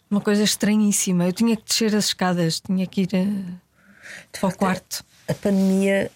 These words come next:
Speaker 2: eh, eh, ti-, para algumas pessoas tirou,
Speaker 1: É.
Speaker 2: para outras trouxe uma série de coisas.
Speaker 1: Sim, sim.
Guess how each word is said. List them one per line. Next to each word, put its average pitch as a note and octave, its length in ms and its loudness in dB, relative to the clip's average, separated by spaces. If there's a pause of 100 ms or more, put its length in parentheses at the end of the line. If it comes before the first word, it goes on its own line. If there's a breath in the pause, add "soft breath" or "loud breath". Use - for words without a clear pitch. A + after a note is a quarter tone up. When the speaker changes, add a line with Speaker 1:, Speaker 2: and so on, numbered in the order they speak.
(160)
Speaker 2:
eh, D3+ 100 -2 (260)
eh, D#3+ 420 0 (180)
ti-, F3+ 280 2
para G3 140 -2
algumas G3+ 320 0
pessoas G3+ 320 -2
tirou, F#3 320 2
Speaker 1:
É. A3 60 0
Speaker 2:
para F#3 120 2
outras F3+ 360 -2
trouxe E3+ 440 -2 (480 loud breath)
uma D#3+ 220 2
série D#3 320 0
de - 80 -8
coisas. C3+ 400 0
Speaker 1:
Sim, A#3 160 2
sim. F3 320 -4